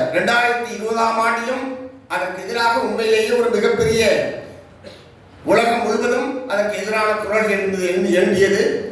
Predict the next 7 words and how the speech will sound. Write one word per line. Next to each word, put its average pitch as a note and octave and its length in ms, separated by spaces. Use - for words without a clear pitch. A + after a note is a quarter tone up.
அமெரிக்காவிலேயும் A#3+ 1000
கருப்பினத்தை A#3 600
சார்ந்த G#3 420
முன்ன-, G3 300
மக்கள் G3 320
அனைவரும் B3 640
திரண்டு B3+ 400